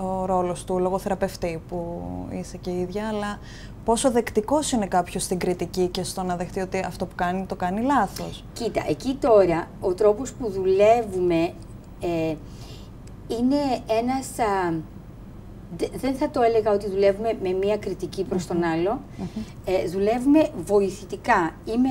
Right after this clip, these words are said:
Speaker 2: εδώ για να σε βοηθήσω να δούμε πώς μπορείς να γίνεις καλύτερος.
Speaker 1: Μμμ.
Speaker 2: Δεν του λες, "Καλά, τι είναι αυτό που κάνεις;
Speaker 1: Μμμ.
Speaker 2: Είναι φρίκι, για όνομα". Ε, είναι, έχεις παρατηρήσει ίσως ότι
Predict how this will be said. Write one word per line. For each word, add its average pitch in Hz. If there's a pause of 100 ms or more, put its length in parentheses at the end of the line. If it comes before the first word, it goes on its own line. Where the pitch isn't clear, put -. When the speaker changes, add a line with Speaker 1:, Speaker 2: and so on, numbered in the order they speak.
Speaker 2:
εδώ 180
για 208
να 190
σε 185
βοηθήσω 170
να 226
δούμε 185
πώς 247
μπορείς 247
να 262
γίνεις 254
καλύτερος. 220
Speaker 1:
Μμμ. - (280)
Speaker 2:
Δεν 240
του 247
λες, 247 (100)
"Καλά, 170 (380)
τι 214
είναι 190
αυτό 160
που 165
κάνεις; 156 (140)
Speaker 1:
Μμμ. 190 (340)
Speaker 2:
Είναι 185
φρίκι, 175 (280)
για 180
όνομα". 160 (760)
Ε, 349 (220)
είναι, 254 (340)
έχεις 220
παρατηρήσει 180
ίσως 202
ότι 185